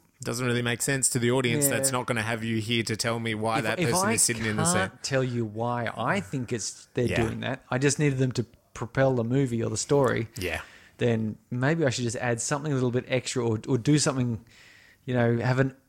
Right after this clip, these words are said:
Speaker 2: quirky little camera angle. And then
Speaker 1: Yeah.
Speaker 2: people go,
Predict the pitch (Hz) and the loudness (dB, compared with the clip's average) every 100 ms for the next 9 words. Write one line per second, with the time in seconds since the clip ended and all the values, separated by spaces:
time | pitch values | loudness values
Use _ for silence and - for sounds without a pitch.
0 | _ _ _ _ _ _ _ _ - 180 | _ _ _ _ _ _ _ _ -2 2
1 | 175 160 143 135 - 151 143 135 127 123 | 2 2 2 0 -2 -6 -4 -4 -4 -4
2 | 110 110 127 127 147 139 123 | -4 -4 -4 0 2 4 2